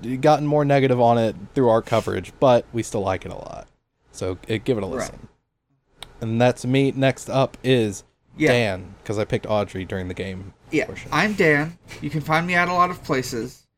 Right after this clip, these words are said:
Speaker 2: And you can find all those places at linktr dot E E slash big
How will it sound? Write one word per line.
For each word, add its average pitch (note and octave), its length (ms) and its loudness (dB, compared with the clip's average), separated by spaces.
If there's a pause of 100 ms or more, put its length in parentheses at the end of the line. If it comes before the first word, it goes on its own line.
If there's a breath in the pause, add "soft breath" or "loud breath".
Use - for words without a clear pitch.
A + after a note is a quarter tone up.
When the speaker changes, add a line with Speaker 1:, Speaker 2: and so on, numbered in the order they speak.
(240)
Speaker 2:
And - 100 -8
you C#3+ 40 -2
can D3 140 -2
find F#3+ 260 2
all D#3 140 2
those C3+ 180 -2
places B2+ 580 -4
at C#3 200 0
linktr C#3 880 -2 (340)
dot B2+ 320 2
E G#3+ 80 -8 (480)
E - 40 -10 (180)
slash - 840 -2 (440)
big A#3+ 360 6